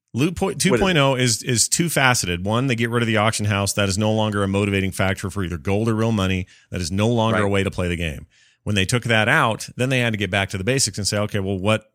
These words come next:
Speaker 1: drove people to get gear in the old games?" And that was simply better drops, more of them,
Speaker 2: Right, right.
Speaker 1: more meaningful drops, and based on difficulty, uh,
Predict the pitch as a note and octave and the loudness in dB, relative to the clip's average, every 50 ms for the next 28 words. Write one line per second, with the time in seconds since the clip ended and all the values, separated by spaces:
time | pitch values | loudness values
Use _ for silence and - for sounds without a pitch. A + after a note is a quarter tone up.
0 | - G2+ - G#2+ G#2+ G#2+ G#2+ G#2 G2 F#2 F#2+ - - G#2 G2+ - G2+ F#2+ F2+ F2 | -14 -6 -4 -2 0 0 0 0 -2 -6 -8 -6 -4 -4 -4 -4 -4 -6 -6 -6
1 | - G2+ E2+ G#2 G2 F#2 - F#2 G2+ F#2+ F#2+ F#2+ F#2 F2+ F2 - - - G#2 F#2 | -8 -8 -6 -6 -6 -6 -6 -4 -2 -2 0 0 -2 -4 -6 -8 -10 -10 -8 -6
2 | F2+ F#2+ G#2 A#2 A#2+ G#2+ F#2+ F#2+ F2+ F2 E2+ E2+ E2+ - - _ _ _ _ _ | -4 -2 0 0 0 0 0 0 0 0 0 -2 -4 -8 -12 _ _ _ _ _
3 | - G#2 G#2 G2+ G2 G2 G2 G2 - A2 G#2 F#2+ G#2+ F#2+ F2 F2 G2+ G2 G#2+ G2+ | -6 -2 -2 -2 -2 0 0 2 2 2 0 0 -2 -4 -2 -2 -2 -2 -2 -2
4 | E2+ F#2 F2 F2+ F2+ - - - - - _ _ _ _ G2+ G2+ G2+ G#2 G2+ F#2+ | -2 -2 -2 -2 -2 -4 -4 -8 -8 -8 _ _ _ _ -8 -4 -2 0 0 0
5 | - B2 B2+ A2 F#2+ F#2+ F#2 F#2 F#2 - C#3+ B2 - _ - G#2 G#2 G#2 G2+ G2+ | 0 -2 -2 -2 0 -2 0 2 2 0 0 -2 -6 _ -4 -2 0 0 0 2
6 | G#2 A#2 C3+ D#3+ E3 D3+ C3 - A2 G2+ F2 G2 F#2 F2 F2 F2+ - - - - | 4 4 4 4 4 4 2 0 -2 -2 -2 0 0 0 -2 -2 -4 -6 -10 -10
7 | _ _ _ _ _ _ _ _ - G#2 G2 G2 F#2+ F#2+ F#2+ F2+ - - _ _ | _ _ _ _ _ _ _ _ -4 -2 0 0 0 0 -2 -4 -6 -10 _ _
8 | G#2+ E2+ E2 G#2+ G#2 - - G#2+ F#2+ F#2 F2 B2 B2+ C#3+ C3 - G2+ F#2+ F#2 - | -6 0 2 2 4 2 0 -2 -2 0 -2 -2 -2 -4 -6 -4 -4 -4 -4 -4
9 | G2 F2+ F2 F2 - _ _ _ _ _ _ _ _ _ _ - F#2+ F2+ F2 F2 | -4 -4 -4 -6 -8 _ _ _ _ _ _ _ _ _ _ -6 -4 -2 -2 -2
10 | E2 | -4